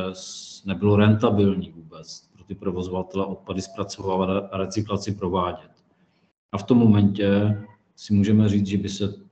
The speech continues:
jednotlivé recyklační linky a ty subjekty, které vlastně na recyklační průmysl-, průmysl jsou navázány, tak by se zastavily.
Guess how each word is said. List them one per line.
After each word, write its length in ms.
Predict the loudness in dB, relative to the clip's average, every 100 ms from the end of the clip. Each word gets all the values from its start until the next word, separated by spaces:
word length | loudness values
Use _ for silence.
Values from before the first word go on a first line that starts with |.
| _
jednotlivé 680 | -2 0 0 -2 0 0 2
recyklační 600 | 0 -2 -8 -8 -4 0
linky 760 | 2 2 0 0 0 0 -2 -6
a 320 | -6 -2 -4
ty 180 | -4 -8
subjekty, 560 | -6 -2 0 -2 -4
které 220 | -6 -2 -2
vlastně 300 | -2 -4 -2
na 100 | -2
recyklační 560 | -4 -8 -10 -8 -8
průmysl-, 480 | -8 -6 -6 -6 -10
průmysl 360 | -10 -8 -8 -10
jsou 200 | -4 -2
navázány, 540 | 0 -2 -4 -4 -4
tak 140 | -6
by 60 | -8
se 160 | -10 -8
zastavily. 500 | -8 -10 -12 -12